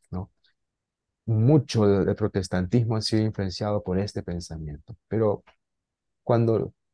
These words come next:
cien años atrás nace el movimiento pentecostal, los primeros pentecostales tuvieron la tarea de irse al pasado,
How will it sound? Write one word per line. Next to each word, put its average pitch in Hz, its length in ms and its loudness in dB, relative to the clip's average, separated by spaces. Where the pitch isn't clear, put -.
cien 147 300 0
años 151 200 4
atrás 123 460 6
nace 139 540 0
el 127 60 0
movimiento 107 480 -2
pentecostal, 90 760 -6
los 104 360 -2
primeros 117 880 2
pentecostales 117 720 0
tuvieron 120 400 0
la 117 180 0
tarea 104 640 0
de 104 480 2
irse 202 680 6
al 104 160 2
pasado, 92 640 -4